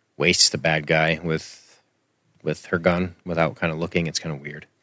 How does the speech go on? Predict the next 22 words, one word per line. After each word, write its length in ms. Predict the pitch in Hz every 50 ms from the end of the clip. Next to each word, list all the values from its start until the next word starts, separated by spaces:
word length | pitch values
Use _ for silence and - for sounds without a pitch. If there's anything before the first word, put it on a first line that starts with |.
| _ _ _ -
<laughs> 800 | - - - - - - - - - - - - - - - - -
Um, 420 | 120 120 113 113 110 107 98 87 - _ _ _ - _ _ _ _ - - - _ _ _ _ _ _ _ _ _ - - _ _ _ _ _ -
and 80 | 139 139
we 80 | 135
go 100 | 123 135
right 200 | 135 135 143 143
to 60 | 123
the 60 | 117 107
hospital 1000 | - - - 117 107 - - - - - - - 113 107 92 76 64 - - - _ _
where 260 | - 101 92 90 87
we 60 | 87
try 160 | 85 - - 98
to 140 | - -
resuscitate 720 | 82 82 - - - - - 107 - - - - 78 73 -
good 140 | - 82 76 - _ _ - -
old 300 | 107 113 101 90 85 85
Jack. 420 | - - 110 - - - - - - _ _ _ _ _
Come 160 | - 226 233
on, 160 | 185 151 113 -
Jack, 260 | - 135 131 117 -
pull 220 | - 170 160 131
through. 420 | 113 - - 120 95 80 73 -